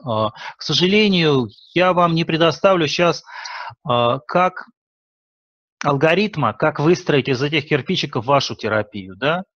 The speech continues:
Вот. У нас есть несколько кейсов, которые мы из вебинаров, например, имеем, да,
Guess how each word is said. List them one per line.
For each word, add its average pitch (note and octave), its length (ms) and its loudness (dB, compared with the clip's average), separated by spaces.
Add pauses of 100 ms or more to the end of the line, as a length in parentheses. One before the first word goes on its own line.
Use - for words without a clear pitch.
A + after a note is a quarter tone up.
(460)
Вот. B2 380 -6 (320)
У C#3 60 -6
нас F3+ 260 0
есть G3+ 400 2
несколько D3+ 460 0
кейсов, G#3 480 -2
которые C3+ 540 2
мы C3+ 280 0
из B2+ 320 -2
вебинаров, C#3+ 680 2
например, A#2 500 -4
имеем, G2+ 460 -6
да, C#3 240 -2